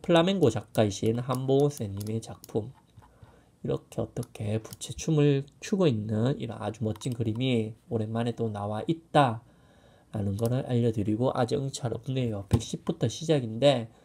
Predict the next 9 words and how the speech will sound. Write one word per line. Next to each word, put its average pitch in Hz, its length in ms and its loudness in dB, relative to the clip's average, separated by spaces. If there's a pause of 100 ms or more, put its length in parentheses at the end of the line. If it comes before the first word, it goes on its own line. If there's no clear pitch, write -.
(500)
이런 160 200 2
그림은 127 560 0
가져가셔야죠. 120 1200 -2
백십부터 - 500 -6
시작인데. 117 800 -6 (2750)
아주 139 180 -12
멋집니다. 123 640 -10
한봉호 113 560 -6
선생님의 127 760 -2